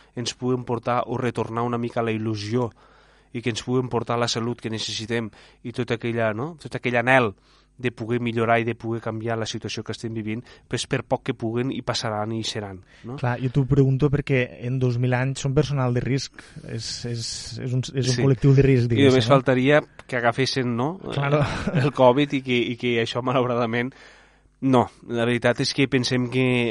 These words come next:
Speaker 1: són persones màgiques i, i, i jo crec que faran tot lo possible per a que puguen visitar,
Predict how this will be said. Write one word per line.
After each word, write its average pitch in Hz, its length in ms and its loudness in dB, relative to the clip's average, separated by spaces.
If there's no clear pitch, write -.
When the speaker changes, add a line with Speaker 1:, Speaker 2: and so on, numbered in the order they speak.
Speaker 1:
són 151 240 2
persones 143 480 2
màgiques 143 560 0
i, 131 80 -6
i, 117 420 -8
i 120 80 -6
jo 117 80 -2
crec 123 240 -10
que - 20 -14
faran 123 240 -4
tot 120 140 -4
lo 127 80 0
possible 123 540 -4
per 120 220 0
a 117 80 2
que 117 140 -6
puguen 120 340 -2
visitar, 117 460 -2